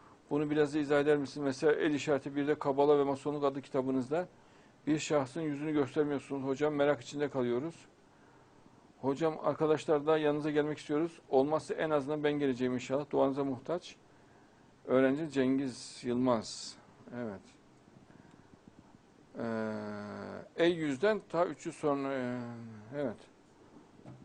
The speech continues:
Bediüzzaman bu ki-, e, kitabı yazdığında üç yüzler. Hicri bin üç yüz. Bin üç yüz, yani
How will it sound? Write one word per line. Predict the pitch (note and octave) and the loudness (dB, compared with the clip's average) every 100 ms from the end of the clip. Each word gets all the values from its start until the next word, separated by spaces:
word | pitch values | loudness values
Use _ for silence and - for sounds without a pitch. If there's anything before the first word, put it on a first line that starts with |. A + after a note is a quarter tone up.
| - - - - - - _ - - | -20 -20 -20 -20 -20 -20 _ -20 -4
Bediüzzaman | D#3 E3+ F3 C#3+ C3+ C3+ A3+ A3 - - - - | -2 0 0 2 2 2 0 -4 -18 -20 -20 -14
bu | D#3 E3+ | -6 -6
ki-, | - F#3 D#3+ | -6 -8 -4
e, | D3 | -4
kitabı | B2+ D#3 C#3 | 0 0 4
yazdığında | D3 C3 A#2+ C#3 G#3 | 4 4 2 -2 -2
üç | G3+ F#3 - - | -4 -8 -10 -8
yüzler. | B2+ - G#2+ - - - - B2 | -8 -4 -4 -6 -16 -20 -12 -8
Hicri | C3 B2+ C#3+ | -4 -4 0
bin | C#3+ | -2
üç | A#2 - | -2 -8
yüz. | G2 - - - - - - - - - F3 | -16 -18 -20 -20 -20 -20 -20 -20 -20 -10 -2
Bin | F#3 | 2
üç | F#3 - | 2 0
yüz, | D3+ B2+ - - | -4 -4 -10 -2
yani | C#3 C#3+ | -2 -2